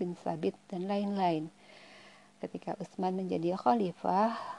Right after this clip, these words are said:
sebagian besar dari mereka telah meninggal dunia. Era berganti,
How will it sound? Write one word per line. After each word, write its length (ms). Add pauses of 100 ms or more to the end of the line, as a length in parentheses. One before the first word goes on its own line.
sebagian 560
besar 240
dari 320
mereka 320
telah 240
meninggal 400
dunia. 560 (720)
Era 240
berganti, 680